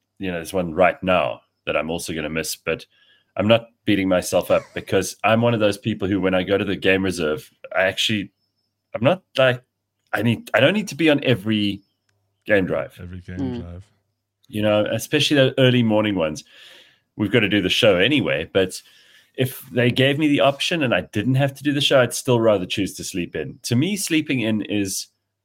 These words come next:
Speaker 1: the greatest thing
Speaker 3: Mm.
Speaker 1: available to all of us on any given day. It's the best thing ever.
Speaker 2: It's a luxury in this business,
Speaker 1: So
Speaker 2: that's for sure.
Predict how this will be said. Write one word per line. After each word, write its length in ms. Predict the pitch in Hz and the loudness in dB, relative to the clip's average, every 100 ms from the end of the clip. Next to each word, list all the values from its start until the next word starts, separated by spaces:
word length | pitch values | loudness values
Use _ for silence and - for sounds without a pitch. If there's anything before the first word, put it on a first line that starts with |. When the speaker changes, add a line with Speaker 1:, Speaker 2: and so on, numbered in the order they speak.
| _ _ 87 | _ _ 0
Speaker 1:
the 240 | 104 165 | 2 2
greatest 560 | 131 131 127 123 - - | 4 4 4 0 -4 -4
thing 420 | 95 82 85 98 _ _ _ | -4 -2 -8 -12 _ _ _
Speaker 3:
Mm. 140 | 190 143 | -8 -6
Speaker 1:
available 500 | - 101 110 110 101 104 | -4 0 2 2 -2 -4
to 120 | 95 | -2
all 160 | 104 | -2
of 60 | 98 | 0
us 260 | 92 92 - - | 0 -2 -6 2
on 240 | 113 113 - | 2 2 0
any 360 | 143 135 131 127 | 4 4 4 0
given 360 | 104 113 98 95 | -2 -2 0 0
day. 300 | 87 78 - | 0 0 -4
It's 220 | 107 - | -6 -2
the 180 | 107 - _ _ | -4 -4 _ _
best 460 | - 135 127 - - _ | 0 2 0 -8 -12 _
thing 400 | - 104 98 98 - _ | -4 -2 -2 -6 -14 _
ever. 320 | 92 78 62 - _ _ | -4 -2 -6 -10 _ _
Speaker 2:
It's 160 | 107 | -6
a 60 | 131 | -2
luxury 360 | 131 139 - 127 | 0 -2 -4 -4
in 120 | 113 | -4
this 160 | 113 | -6
business, 260 | - 107 98 | -8 -8 -2
Speaker 1:
So 120 | 92 | 2
Speaker 2:
that's 160 | 87 - | 2 0
for 120 | 101 | -14
sure. 280 | - 104 | -14 -14